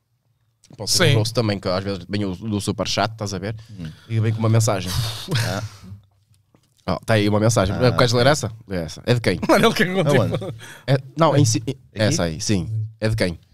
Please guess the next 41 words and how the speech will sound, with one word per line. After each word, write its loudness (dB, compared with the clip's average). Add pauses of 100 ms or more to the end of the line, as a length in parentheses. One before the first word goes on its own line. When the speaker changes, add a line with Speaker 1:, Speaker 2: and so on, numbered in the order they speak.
(300)
Speaker 3:
Nuno -2
Agonia. -2
Speaker 1:
Nuno 2
Agonia, 0
Speaker 2:
Olha. 2
Speaker 1:
o, -4
sim, -6
fixe. -6 (1400)
Speaker 3:
Eh, 2
leio 2
o, -4 (120)
o -6
Speaker 1:
Lê. 4 (460)
Speaker 3:
"Esse 0
jovem 4
não 6
se -2
lembra, 4
mas 2
muitas 2
vezes 0
joguei 0
com 2
ele 2
no -2
três 0
para 0
três 0
na 4
Póvoa, 0
na 0
Maia 2 (580)
e -2
no 2
Castelo 0
em 0
Vila 0
do -6
Conde." -4
Sim, -6
senhor. -4